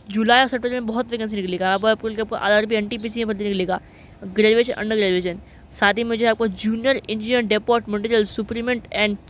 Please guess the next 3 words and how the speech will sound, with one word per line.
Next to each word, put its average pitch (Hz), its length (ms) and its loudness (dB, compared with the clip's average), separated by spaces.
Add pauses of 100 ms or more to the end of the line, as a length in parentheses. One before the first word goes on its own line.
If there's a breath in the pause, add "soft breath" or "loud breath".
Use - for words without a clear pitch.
(100)
chemical 240 520 2 (280)
and 214 240 2 (440 loud breath)
metallurgical 226 680 2